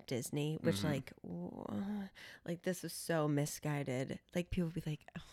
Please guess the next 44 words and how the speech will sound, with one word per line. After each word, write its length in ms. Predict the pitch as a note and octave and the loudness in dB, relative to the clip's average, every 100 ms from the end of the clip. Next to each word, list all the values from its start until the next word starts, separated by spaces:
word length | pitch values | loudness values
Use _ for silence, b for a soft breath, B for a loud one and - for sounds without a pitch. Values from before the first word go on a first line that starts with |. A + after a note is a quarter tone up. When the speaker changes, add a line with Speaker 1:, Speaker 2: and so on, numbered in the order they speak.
| - - | -16 -14
Speaker 1:
I 60 | - | -12
don't 100 | - | -8
even 140 | F2+ D2 | -6 -4
know, 120 | F2 | -6
it's 120 | - | -6
kinda 200 | - E3 | 0 2
dark, 420 | D3+ D3+ D#3 - - B B - | 4 4 4 2 -8 B B 2
but 140 | A3+ | 4
say, 180 | G3 E3+ | 6 8
like, 180 | E3+ - | 6 4
"Oh, 80 | E3+ | 0
I 100 | E3 | 2
went 220 | D#3 D#3 | 2 0
to 100 | - D#3+ | -2 -4
Disney 400 | - D#3 D3 D3+ | 0 0 2 2
World 480 | D3 C#3+ C#3+ - - | 2 4 2 0 -2
and, 400 | D3+ D3 D3 D3+ - B B B B B - | 0 2 0 -4 -12 B B B B B -6
like, 320 | E3 D3+ - - - _ _ - | 0 0 -2 -14 -20 _ _ -12
uh, 40 | - - - | -12 -12 -16
Peter 380 | - F#3+ E3+ E3 | 0 4 6 6
saw 340 | - E3 D3+ | 4 4 4
a 40 | - | 2
bruise 580 | E3+ E3 D#3+ D#3 D3+ - | 2 4 6 6 4 2
on 200 | D3+ D3+ | 2 2
me 300 | D3+ D3 D3 | 4 2 2
and 180 | - D#3+ | 2 2
said, 440 | - D3 C#3+ D3 - B B B - | 2 2 2 0 -4 B B B -2
like, 200 | D3 - - - - b b | -2 -2 -12 -16 -20 b b
'You're 340 | D#3+ E3 D#3+ | 4 8 8
the 120 | D#3+ D3 | 8 4
real 260 | D3+ D3 | 4 4
hero.' 800 | D3+ - E3 D3+ D3 D3 C#3+ D3+ - - - | 2 2 2 4 4 4 2 0 -6 -12 -6
You, 640 | G2 E3+ F3+ F3 D#3+ - | -6 0 4 4 4 2
like, 220 | - E3+ C#3+ | 4 6 8
Speaker 2:
Oh 140 | C#3 | 6
my 240 | C3 G2+ - | 6 4 2
Speaker 1:
you 200 | G#3 G3+ | 6 12
know 120 | G3 F#3+ | 12 12
what 80 | F#3+ | 12
I 40 | |
Speaker 2:
God. 40 | F#3 | 12
Speaker 1:
mean? 300 | F3 F3 F#3+ | 12 12 10
Or, 160 | C#3 | 10
like, 280 | F3+ E3 D#3+ | 12 10 8